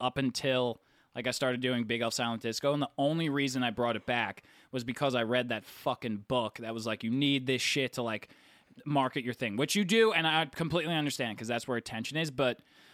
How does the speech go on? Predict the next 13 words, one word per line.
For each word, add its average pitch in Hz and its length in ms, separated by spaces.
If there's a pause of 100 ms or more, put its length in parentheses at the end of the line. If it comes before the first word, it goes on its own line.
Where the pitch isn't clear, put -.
(200)
bottom 214 260
line 190 220
is, 185 160
like, 160 140
I 143 100
reflect 151 420
on 160 120
that 147 180
time, 143 280
and 175 60
it's 139 80
just 139 160
like, 131 240